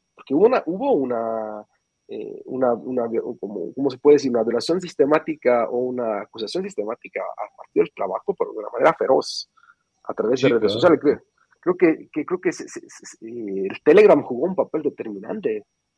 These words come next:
Speaker 1: Es otra, otro de los <laughs> aspectos de analizar, como red social que jugó un papel determinante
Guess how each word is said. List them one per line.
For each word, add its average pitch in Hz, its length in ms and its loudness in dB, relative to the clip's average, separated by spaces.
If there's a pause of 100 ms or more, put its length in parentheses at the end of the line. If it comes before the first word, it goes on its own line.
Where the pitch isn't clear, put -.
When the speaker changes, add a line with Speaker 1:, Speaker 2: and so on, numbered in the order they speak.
(160)
Speaker 1:
Es - 160 -10
otra, 160 340 2
otro 175 280 0
de 143 80 -6
los 135 180 -6
<laughs> - 20 4
aspectos - 640 -4
de 139 140 -2
analizar, 127 400 -4 (300)
como 120 200 -8
red 147 180 0
social 147 300 -8
que - 80 -20
jugó 123 160 -10
un - 60 -12
papel 131 220 -8
determinante 120 600 -8